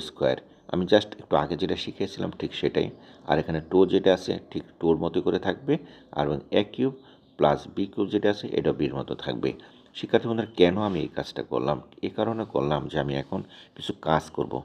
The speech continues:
অর্থাৎ আমরা এখানে কিছু ফর্মুলা ফেলবো। কীভাবে ফর্মুলা ফেলবো সেটা দেখো। আমরা জানি এ প্লাস বি হোল স্কয়ার ফর্মুলা জানি এবং এ কিউব প্লাস বি কিউবের ফর্মুলা জানি। শিক্ষার্থী বন্ধুরা দেখো, এই যে এই জায়গা থেকে আমরা কিন্তু এ কিউব প্লাস বি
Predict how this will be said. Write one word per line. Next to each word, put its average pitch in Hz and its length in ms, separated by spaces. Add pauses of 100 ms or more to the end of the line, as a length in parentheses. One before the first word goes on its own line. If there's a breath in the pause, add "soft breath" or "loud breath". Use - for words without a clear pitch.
(300 loud breath)
অর্থাৎ 80 320 (380 loud breath)
আমরা 73 300
এখানে 101 220 (260 loud breath)
কিছু 87 160 (100)
ফর্মুলা 73 440
ফেলবো। 67 240 (120)
কীভাবে 101 360
ফর্মুলা 92 360
ফেলবো 80 260
সেটা 73 160
দেখো। 71 280 (440 loud breath)
আমরা 90 240 (360)
জানি 78 240 (360 loud breath)
এ 117 100 (120)
প্লাস 98 220
বি 92 100
হোল 82 120
স্কয়ার 82 320
ফর্মুলা 78 360
জানি 76 240 (140)
এবং 80 120 (160)
এ - 100
কিউব - 200
প্লাস 73 240
বি 82 140
কিউবের 71 300
ফর্মুলা 67 360
জানি। 65 240 (360 loud breath)
শিক্ষার্থী 110 280
বন্ধুরা 113 280 (100)
দেখো, 71 200 (440 loud breath)
এই 78 100
যে 80 80 (200)
এই 123 140
জায়গা 113 200
থেকে 85 320
আমরা 65 120
কিন্তু - 200 (180)
এ - 100
কিউব 92 200
প্লাস 78 220
বি 80 80